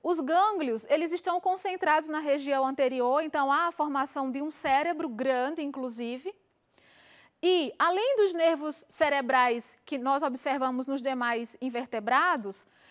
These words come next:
eles possuem também um nervo óptico muito desenvolvido. Esse nervo se estende do cérebro aos olhos, dos dois lados do cérebro. E a maioria também possui um crânio cartilaginoso. Esse crânio envolve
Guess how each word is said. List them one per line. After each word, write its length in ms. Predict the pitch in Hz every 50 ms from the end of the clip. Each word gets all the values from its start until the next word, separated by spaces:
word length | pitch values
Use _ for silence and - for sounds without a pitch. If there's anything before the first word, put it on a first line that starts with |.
| - -
eles 260 | - - 330 392 403
possuem 440 | - - 392 392 392 - 381 349 370
também 560 | - 359 311 294 277 311 339 381 392 349 269 -
um 140 | 302 381 392
nervo 380 | 349 320 311 330 254 311 370
óptico 600 | 349 285 269 262 277 285 - - - - 415 415 415 -
muito 380 | 269 294 320 339 381 440 - 392
desenvolvido. 760 | 294 311 302 311 302 294 269 269 269 247 247 277 330 403 359
Esse 320 | 294 277 285 - - 311 285
nervo 320 | 247 269 254 254 226 247
se 160 | 254 - 285
estende 640 | 277 269 - - - 262 254 247 240 226 208 202 185 _ _ _ _ _ -
do 160 | 240 302 330
cérebro 680 | 320 - - 359 294 269 262 254 240 226 214 226 233 -
aos 320 | 247 285 285 302 285 247
olhos, 460 | 247 240 240 240 247 285 302 349 359 262
dos 160 | 226 277 247
dois 260 | 220 285 302 320 311
lados 380 | 311 269 254 240 233 240 247 214
do 80 | 233
cérebro. 580 | 233 - - 233 214 208 220 277 269 320 370 - _ _ _ _ _ _ _ _ _ _ _ _ _ _ - - - - -
E 100 | 339 381
a 80 | 392
maioria 640 | 381 403 403 415 427 427 427 392 339 320 359 370 381
também 340 | 415 381 359 339 349 359
possui 400 | - 359 370 359 - - 359 339
um 100 | 370 392
crânio 400 | 381 - 339 311 320 339 359 349
cartilaginoso. 1120 | - - 311 302 302 - 294 294 269 285 269 311 320 302 302 294 302 311 349 370 330 370 - -
Esse 300 | 254 311 320 - - 359
crânio 420 | - - 349 320 330 359 381 359
envolve 720 | 339 339 302 277 302 285 311 330 339 302 269 285 285 262